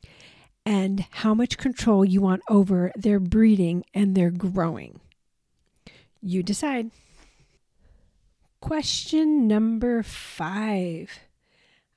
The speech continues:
I get this one a lot. What is the best vegetables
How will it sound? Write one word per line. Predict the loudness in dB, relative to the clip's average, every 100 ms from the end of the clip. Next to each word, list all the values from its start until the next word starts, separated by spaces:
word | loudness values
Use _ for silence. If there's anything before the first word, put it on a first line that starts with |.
| -12
I |
get | -8 -6
this | -6 -4
one | 0 0
a | 0
lot. | -2 -4 -6 -12 -16 -18 -20 -20 -20 _ _ _ _ _ _ -6
What | -4 -4
is | -6
the | -6
best | -6 -6 -6
vegetables | -6 -4 -6 -4 -4 -4 -6